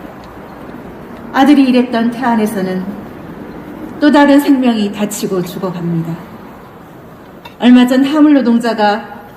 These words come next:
스크류에 깔려 숨졌습니다. 이번에도 잘못은 숨진 노동자의 부주의로 떠넘겨졌고요.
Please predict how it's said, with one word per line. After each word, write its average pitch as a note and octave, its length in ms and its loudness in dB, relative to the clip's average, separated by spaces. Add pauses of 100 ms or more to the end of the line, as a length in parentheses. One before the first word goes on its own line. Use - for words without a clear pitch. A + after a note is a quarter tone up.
(200)
스크류에 A3+ 500 -2
깔려 G3 280 0
숨졌습니다. F3+ 880 -6 (1400)
이번에도 C#4 460 6
잘못은 B3 760 -2 (460)
숨진 C#4+ 480 6
노동자의 A#3 580 2
부주의로 G#3+ 600 0 (320)
떠넘겨졌고요. F#3 1040 -2